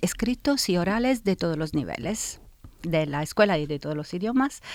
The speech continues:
Y a ver, ah, mm, sobre, a principios de junio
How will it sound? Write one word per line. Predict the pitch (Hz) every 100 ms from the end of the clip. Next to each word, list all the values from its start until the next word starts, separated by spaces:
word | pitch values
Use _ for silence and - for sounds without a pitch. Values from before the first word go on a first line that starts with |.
| - - - -
Y | 208
a | 202
ver, | 190 226 269
ah, | 202 175 165 156 143 143
mm, | 170 180 175 165 165
sobre, | 165 214 196 190 185
a | - 190
principios | 220 208 247 190 185 170
de | 190 185
junio | - 254 262 302